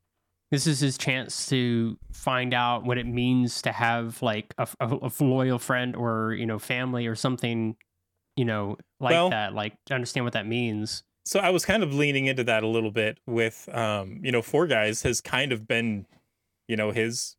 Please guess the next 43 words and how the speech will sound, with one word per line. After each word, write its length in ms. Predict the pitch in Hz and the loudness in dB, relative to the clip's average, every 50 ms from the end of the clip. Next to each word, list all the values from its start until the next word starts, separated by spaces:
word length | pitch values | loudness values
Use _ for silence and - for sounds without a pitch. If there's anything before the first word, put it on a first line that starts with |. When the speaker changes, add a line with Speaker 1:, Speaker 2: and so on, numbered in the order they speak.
| _ _ _ | _ _ _
Speaker 2:
his 160 | 117 110 104 | -2 -2 -2
work 260 | 101 101 110 120 123 - | -2 -2 -2 -2 -2 -2
family, 440 | - 98 90 90 87 87 90 - _ _ _ _ _ _ _ _ _ _ _ _ | -8 -8 -6 -8 -12 -14 -16 -18 _ _ _ _ _ _ _ _ _ _ _ _
and 260 | - 113 107 104 101 98 | -2 0 0 0 -2 0
one 200 | 110 120 127 127 | 0 2 2 2
of 80 | 120 | 0
the 80 | 113 107 | -2 -4
founders 500 | - - 107 117 127 117 113 107 98 104 | -2 0 0 0 0 0 0 -2 -2 -4
is 140 | 101 95 104 | -8 -8 -4
gone. 500 | - 98 104 117 104 92 92 98 113 - _ _ | -2 0 0 0 0 -2 -4 -6 -8 -10 _ _
You 80 | 117 110 | -2 0
know, 60 | 113 | 2
all, 140 | 139 139 143 | 2 2 2
like, 180 | 127 131 135 _ _ _ _ - _ _ _ | 0 -2 -4 _ _ _ _ -20 _ _ _
like, 160 | 127 127 135 | -2 0 2
I 180 | 139 135 143 - | 0 0 0 0
imagine 440 | 147 135 135 170 254 262 185 151 139 | 0 2 4 4 2 2 2 -2 0
he 100 | 139 160 | 2 2
was 140 | 147 131 - | 2 2 0
pretty 280 | - - 202 185 165 120 | 0 0 2 4 4 2
excited 440 | 117 - - 123 131 139 117 110 | 2 2 2 2 2 2 0 -2
for 100 | 110 127 | 0 0
the 100 | 107 107 | -2 0
founders 400 | - - 110 120 123 110 104 98 | 0 0 0 0 0 -4 -6 -8
to 80 | - - | -8 -8
show 320 | - - - 110 101 98 | -6 -2 0 0 2 2
up, 200 | 113 120 - - - _ _ _ _ _ _ _ _ _ _ - | 2 2 0 -2 -12 _ _ _ _ _ _ _ _ _ _ -2
and 220 | 110 113 110 104 | 0 0 0 2
one 160 | 107 113 127 | 2 2 2
of 100 | 123 113 | 2 0
them 160 | 120 113 110 | 0 0 0
is 140 | 107 98 98 | -2 -4 -6
gone, 520 | 107 - 98 95 98 101 110 131 139 147 - | -6 -4 -4 -4 -2 -4 -4 -6 -8 -10 -8
and 140 | - 113 107 | -6 -4 -2
now 140 | 107 104 101 | -2 -2 -2
one 180 | 101 110 110 113 | -2 0 -2 -2
of 100 | 107 110 | -2 -2
them 160 | 107 101 101 | -4 -4 -4
has 140 | 98 92 - | -6 -6 -4
died. 520 | - 101 107 110 101 95 95 95 104 107 _ _ _ _ | -2 0 0 0 0 0 -4 -6 -8 -12 _ _ _ _
And, 580 | - 113 110 107 101 101 101 98 98 95 - - - - - - - - - - - - - - _ _ _ | -4 -2 0 0 0 -2 -4 -6 -8 -10 -12 -14 -14 -8 -4 -4 -4 -4 -6 -14 -20 -20 -20 -20 _ _ _
you 140 | - 117 113 | -2 -2 0
know 380 | 107 101 98 95 95 92 - | 0 0 0 -2 -4 -6 -8